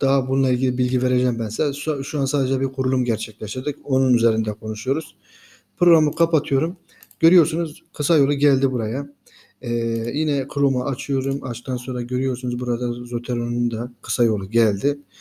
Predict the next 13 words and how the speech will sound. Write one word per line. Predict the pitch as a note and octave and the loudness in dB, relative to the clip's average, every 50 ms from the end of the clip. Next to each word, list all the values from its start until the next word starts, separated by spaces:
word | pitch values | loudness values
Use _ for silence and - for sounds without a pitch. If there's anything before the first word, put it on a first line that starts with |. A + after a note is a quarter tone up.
| - - - - - | -20 -20 -20 -20 -16
Şimdi | - - E3 E3+ F3 | -8 -2 0 2 4
bir | F3 | 6
de | E3+ E3 | 6 4
Word | C#3 C#3+ E3 D#3+ - - | 6 6 4 4 4 4
belgesini | C3 A#2+ A2 A2+ A2+ G#2 - A#2+ A#2 | 4 4 4 4 0 0 -2 -4 -6
açacağım | G#2+ B2 A#2+ A2+ A#2 A2+ A2 | -6 -6 -6 -6 -6 -6 -8
arkadaşlar. | G#2+ - A#2 A2 G#2+ - - - - | -10 -12 -14 -16 -12 -10 -10 -10 -10
Mesela | C3 B2 - B2+ A2+ | -10 -8 -6 -4 -2
örnek | C3+ B2+ B2 B2+ A#2 - - | 0 0 0 -2 -4 -2 0
bir | B2 A#2+ A#2+ - - | 2 2 2 2 -2
Word | - G#2 B2 C3+ A#2+ - - | -8 -6 -4 -4 -4 -2 -2
belgesi | A2 G#2+ G#2 G#2+ G2 - - | -4 -4 -2 -4 -6 -4 0
açıyorum. | A2+ C3 C#3 C#3 - D#3 D3+ D3 E3 D#3+ D#3+ | 2 2 2 2 4 4 4 4 4 0 -2